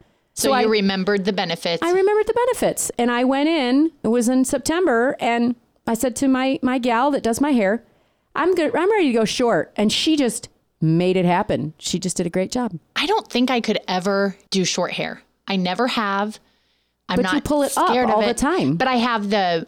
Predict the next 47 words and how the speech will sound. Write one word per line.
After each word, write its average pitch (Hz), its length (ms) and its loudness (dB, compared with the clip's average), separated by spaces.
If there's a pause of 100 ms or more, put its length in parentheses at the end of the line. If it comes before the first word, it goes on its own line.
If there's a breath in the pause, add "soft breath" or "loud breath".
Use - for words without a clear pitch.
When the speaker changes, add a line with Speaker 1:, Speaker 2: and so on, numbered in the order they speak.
(140)
Speaker 1:
option 202 380 -2
to 196 120 -2
do 165 160 -4
that. 135 300 -6
So - 100 -2
Speaker 2:
That's 226 80 2
Speaker 1:
my 208 100 -2
Speaker 2:
true. 185 120 0
Speaker 1:
hair 240 120 2
is 196 140 0
longer, 208 540 0
so 208 160 -2
I 185 60 0
have 180 100 -4
the 190 180 -2
option 202 340 -2
to 170 60 -4
pull 175 220 -2
it 143 80 -2
up. - 180 -10
And 240 140 -2
I 247 60 2
do 262 180 0
pull 202 220 0
it 175 100 -2
up 165 180 -6 (300)
a 185 100 -2
lot. 160 320 -2 (160)
Speaker 2:
Yeah, 220 180 2
that 254 140 2
was 285 100 0
Tori's 285 320 2
argument. 160 440 2
She 226 120 0
goes, 202 160 0
"I'm 185 180 2
always 220 300 2
just - 200 -4
pulling 185 240 2
my 147 80 2
hair 175 200 2
back. 143 240 -2
I 175 40 2
might 165 140 2
as 202 80 -2
well 175 60 -2
just 143 200 -4